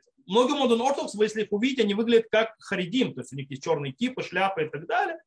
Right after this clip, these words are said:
но многие из них, они, естественно, то есть, ну, они, правда, доктора наук и так далее, и так далее, и многие из них вязаных и так далее, мудрецы Торы, ешивы,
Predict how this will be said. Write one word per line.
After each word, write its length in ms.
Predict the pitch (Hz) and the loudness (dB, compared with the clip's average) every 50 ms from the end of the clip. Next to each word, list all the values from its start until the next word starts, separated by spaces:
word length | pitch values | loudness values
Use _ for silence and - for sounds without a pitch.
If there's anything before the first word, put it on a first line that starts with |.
| _ _ _ _ - | _ _ _ _ -2
но 260 | 190 247 294 247 208 | 2 4 4 4 2
многие 340 | 214 226 247 240 214 214 185 | 4 4 4 4 4 2 -2
из 160 | 160 139 143 | -2 -2 0
них, 220 | 202 226 226 - | 0 0 0 0
они, 160 | 175 160 160 | 0 -4 -4
естественно, 460 | 156 147 - - 185 185 - - 156 143 | -4 -6 0 0 0 0 -2 -8 -10 -8
то 60 | 160 | -6
есть, 80 | 151 | -2
ну, 60 | 185 190 | 0 0
они, 120 | 220 214 | 0 0
правда, 380 | - 196 185 160 151 156 156 151 | 2 2 2 2 2 -2 -4 -4
доктора 440 | 139 131 165 156 - 165 160 151 147 | -4 -2 -2 -2 0 0 -2 -2 0
наук 380 | 156 175 240 285 269 - - | 2 2 2 2 0 -2 -4
и 40 | 170 | -6
так 200 | 160 - 151 147 | -10 -10 -10 -6
далее, 260 | 160 175 165 156 131 | -2 0 0 0 0
и 20 | - | -4
так 120 | 139 165 | -8 -4
далее, 260 | 196 262 320 370 370 - - _ _ _ _ _ _ _ _ - | -2 -2 -2 -2 -4 -8 -12 _ _ _ _ _ _ _ _ -6
и 60 | 160 | -4
многие 280 | 196 247 - 262 254 233 | -2 0 0 2 2 2
из 60 | 190 | 2
них 140 | 202 147 135 | 0 0 4
вязаных 400 | 208 233 254 226 202 185 - - | 4 4 4 4 0 -4 -6 -8
и 60 | 170 | -8
так 140 | - 143 135 | -8 -6 -4
далее, 180 | 143 131 135 | -4 -4 -2
мудрецы 400 | 165 180 160 185 190 185 - 180 | -4 -4 -4 -4 -6 -6 -6 -10
Торы, 440 | - - - - 262 254 240 233 233 - | -6 -2 2 2 4 6 6 4 4 0
ешивы, 640 | 151 151 156 - - - 262 262 247 226 220 - | -8 -8 -6 -6 -4 -4 -2 0 0 0 -2 -2